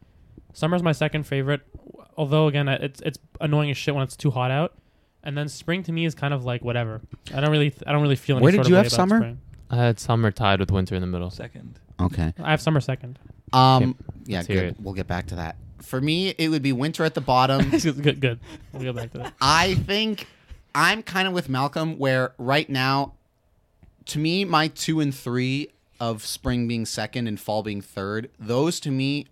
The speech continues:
Speaker 2: could switch on any given day. So I would maybe kinda, like, tie them in, like, the second seed,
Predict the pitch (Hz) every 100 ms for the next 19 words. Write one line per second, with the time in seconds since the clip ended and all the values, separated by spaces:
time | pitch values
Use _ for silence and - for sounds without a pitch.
0 | _ _ - 139 120 - - 113 120 -
1 | - - - _ _ - 117 120 123 113
2 | 110 110 101 104 113 131 _ _ _ _
3 | _ - - 123 123 117 139 156 135 139
4 | 131 - 127 123 113 110 - - - 110
5 | 113 113 113 110 110 110 _ _ _ -
6 | 110 107 - - - 107 110 107 - 104
7 | 104 104